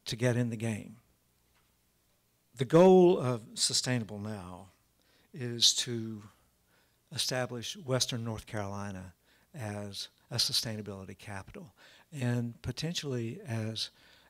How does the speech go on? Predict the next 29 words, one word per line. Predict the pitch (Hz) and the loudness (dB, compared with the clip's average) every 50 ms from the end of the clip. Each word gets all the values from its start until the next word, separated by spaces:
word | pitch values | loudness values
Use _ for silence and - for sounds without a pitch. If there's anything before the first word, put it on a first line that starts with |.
| _ | _
an | 185 135 117 117 | -6 -4 -2 -2
example | 110 110 - 123 117 120 120 - 123 110 110 - | -2 -2 0 0 0 0 -2 -4 -8 -10 -10 -10
of | 117 104 | -10 -8
what | 110 110 107 104 | -8 -8 -8 -8
a | - - - | -10 -12 -14
climate-friendly | - - - 131 123 120 120 - - - - - 123 120 117 107 101 104 101 90 - _ _ _ _ _ _ _ | -12 -6 -2 0 2 2 0 -2 -6 -10 -6 -2 -2 -2 -2 -2 -6 -10 -14 -16 -20 _ _ _ _ _ _ _
community | - - 120 120 117 113 104 98 98 - - 123 95 - _ _ _ _ _ _ | -10 -8 -6 -4 -4 -4 -4 -6 -10 -14 -16 -18 -20 -20 _ _ _ _ _ _
would | 117 113 101 | -10 -8 -8
actually | 101 104 - - - 135 113 104 | -8 -10 -12 -12 -14 -14 -12 -12
look | 104 101 104 98 - - | -10 -10 -10 -12 -12 -14
like. | - - 190 202 196 - - - _ _ _ _ - _ _ _ _ _ - | -16 -16 -16 -18 -20 -20 -20 -20 _ _ _ _ -20 _ _ _ _ _ -10
Can | - 120 117 | -8 -6 -4
you | 120 | -2
imagine | 117 131 147 160 147 151 151 | -2 -2 -2 -2 -2 -4 -6
the | 139 127 131 | -6 -6 -6
opportunity | 127 117 - 123 - - 139 135 131 120 - 107 110 110 - _ - - - _ _ | -6 -8 -12 -12 -10 -6 -6 -4 -4 -6 -8 -12 -18 -20 -20 _ -20 -20 -20 _ _
that | - 123 117 | -8 -8 -8
it | 120 - | -6 -8
would | - 120 110 | -8 -10 -6
be | 113 113 110 110 107 107 98 - _ _ _ _ | -4 -4 -4 -4 -6 -8 -12 -16 _ _ _ _
to | - - 135 127 123 117 | -6 -4 -2 -2 -2 -2
Western | 120 120 117 - - 117 | -4 -6 -6 -6 -8 -8
North | 113 110 101 - | -8 -10 -12 -12
Carolina | - 120 107 101 107 107 107 104 104 | -14 -14 -12 -12 -12 -12 -12 -12 -14
if | 104 - - | -14 -10 -10
we | 127 123 | -10 -8
were | 117 117 113 113 | -8 -8 -10 -10
to | - - 120 | -10 -12 -14
be | 104 113 113 110 107 104 - | -10 -8 -8 -8 -8 -12 -14